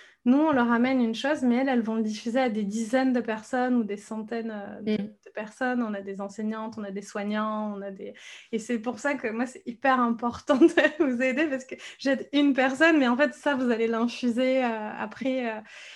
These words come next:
Speaker 1: et, euh, ma croyance, c'est que c'est comme ça que le monde, euh, va, va changer. Et,
Speaker 2: Mm.
Speaker 1: euh, et le... des fois, il y a des croyances de « ça sert à rien de faire du développement personnel si on veut pas devenir coach ou si on ne veut pas devenir accompagnant ». Et, euh,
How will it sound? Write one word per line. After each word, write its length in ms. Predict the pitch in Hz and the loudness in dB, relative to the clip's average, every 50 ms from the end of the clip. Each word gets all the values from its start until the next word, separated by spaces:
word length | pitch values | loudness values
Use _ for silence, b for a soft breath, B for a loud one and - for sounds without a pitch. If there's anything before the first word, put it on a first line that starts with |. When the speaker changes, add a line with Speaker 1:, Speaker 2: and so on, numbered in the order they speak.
| B B B _ - | B B B _ 0
Speaker 1:
et, 240 | 233 233 233 226 | 2 2 2 2
euh, 100 | 220 214 | 0 -2
ma 160 | 214 214 214 214 | -2 -2 -4 -4
croyance, 360 | 214 - 254 254 285 294 - | -4 -4 -2 -2 -2 -4 -6
c'est 120 | - 233 | -8 -10
que 80 | 220 - - | -10 -10 -16
c'est 360 | - - - - - 226 214 | -20 -20 -16 -10 -10 -8 -6
comme 240 | - 214 202 233 240 | -4 -2 -2 -2 -2
ça 200 | - - 277 262 | -2 -2 -4 -4
que 180 | 269 - 247 240 | -4 -6 -6 -4
le 60 | 220 | -4
monde, 320 | 214 214 208 214 214 208 208 | -2 -2 -2 -2 -4 -4 -6
euh, 280 | 202 - 208 208 208 208 196 | -8 -10 -10 -10 -10 -10 -8
va, 520 | 190 220 208 202 202 202 202 202 202 202 - - - | -6 -4 -4 -4 -4 -6 -6 -8 -10 -12 -14 -14 -12
va 220 | 220 214 214 214 214 | -8 -6 -6 -6 -6
changer. 760 | 214 - 226 220 226 226 269 285 285 285 269 247 233 220 208 | -6 -6 -4 -4 -2 0 0 0 0 0 -2 -2 -2 -2 0
Et, 120 | 208 208 | 2 0
Speaker 2:
Mm. 80 | 202 190 | 0 0
Speaker 1:
euh, 80 | 208 220 B B B B B B B B B B B B _ _ - | -4 -10 B B B B B B B B B B B B _ _ -2
et 140 | 254 247 240 | 0 2 2
le... 640 | 226 226 233 226 220 220 220 220 214 214 214 214 208 - - - - - - - - _ _ _ _ - | 2 2 0 0 0 0 -2 -2 -2 -4 -4 -4 -6 -8 -10 -12 -14 -16 -18 -20 -20 _ _ _ _ -4
des 140 | 240 254 | -2 -2
fois, 100 | 247 311 | 2 2
il 60 | 330 330 | 2 2
y 20 | |
a 40 | 269 | 2
des 100 | 240 240 | 0 -2
croyances 420 | 240 - 277 254 262 285 302 269 | -2 -2 -4 -2 0 0 0 0
de « 160 | 233 247 262 254 | 0 -2 -2 -4
ça 220 | 254 - 262 254 | -6 -6 -6 -6
sert 180 | 247 - 254 240 | -4 -2 -2 0
à 200 | 240 240 240 247 | 2 2 2 0
rien 460 | 240 - - 233 262 277 269 277 277 | -2 -6 -6 -2 0 0 0 0 -2
de 40 | 269 | -2
faire 160 | - 269 240 | -2 -2 -2
du 100 | 226 226 | -2 0
développement 400 | 214 226 226 240 233 - 247 240 | 0 0 -2 -2 -2 -2 0 0
personnel 460 | 233 240 233 - - 254 254 262 269 | 0 -2 -4 -4 -2 -2 -2 -2 -2
si 140 | 262 - 240 | -4 -4 -4
on 40 | 220 | -4
veut 120 | 202 202 | -2 0
pas 120 | - 226 220 | 0 0 0
devenir 400 | 214 226 233 220 226 - - - | 2 0 0 0 0 -4 -8 -6
coach 420 | - 254 240 240 240 233 247 247 | -2 0 0 2 2 0 -2 -4
ou 40 | - | -8
si 120 | - - 226 | -12 -8 -6
on 80 | 214 | -4
ne 160 | 214 208 214 | -2 -2 -2
veut 40 | 214 | -4
pas 140 | 214 226 220 | -4 -4 -4
devenir 300 | 214 214 202 220 214 208 | -4 -4 -4 -4 -2 -2
accompagnant ». 680 | 202 208 - 214 208 202 202 196 202 220 254 294 311 311 B B B B B B B B - | -4 -4 -6 -6 -6 -4 -4 -2 -2 0 0 0 -2 -4 B B B B B B B B -2
Et, 280 | - 233 233 233 233 226 | 0 2 2 2 2 0
euh, 240 | 214 208 202 202 | -2 -2 -4 -4